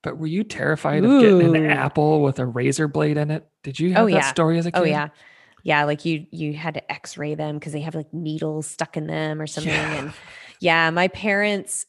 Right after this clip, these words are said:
Speaker 2: were, uh, so I lived in a very small town where
Speaker 1: Mm.
Speaker 2: you literally know everybody.
Speaker 1: Mm-hmm.
Speaker 2: And my parents, if I got anything homemade, there was a lady in our town that would make popcorn balls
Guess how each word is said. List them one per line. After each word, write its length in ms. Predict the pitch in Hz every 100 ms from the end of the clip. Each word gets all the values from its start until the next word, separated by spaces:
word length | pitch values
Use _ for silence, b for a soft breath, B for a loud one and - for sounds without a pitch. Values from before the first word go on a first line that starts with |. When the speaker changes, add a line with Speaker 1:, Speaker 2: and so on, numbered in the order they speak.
| -
Speaker 2:
were, 540 | 165 170 156 156 - _
uh, 100 | 180
so 240 | 165 190 -
I 480 | 165 170 175 170 165
lived 280 | 160 160 147
in 80 | 151
a 60 |
very 580 | 143 147 151 160 147 139
small 300 | 143 - 135
town 320 | 131 139 98 -
where 120 | 156
Speaker 1:
Mm. 40 | 156
Speaker 2:
you 100 | 151
literally 420 | 151 147 147 147
know 200 | 139 139 -
everybody. 680 | 139 135 110 - 78 - -
Speaker 1:
Mm-hmm. 260 | 151 131 143 139
Speaker 2:
And 420 | 170 165 156 156 - -
my 220 | 170 160
parents, 600 | 156 180 160 156 151 - -
if 160 | 165
I 100 | 156
got 260 | 151 160 156
anything 380 | 165 170 196 170
homemade, 440 | 165 156 151 143
there 100 | 165
was 140 | 160 160
a 40 |
lady 260 | 156 156 160
in 60 | 156
our 80 | 147
town 220 | 160 151
that 80 | 151
would 100 | 160
make 180 | 143 -
popcorn 460 | - 131 - 170 175
balls 520 | 180 190 208 214 -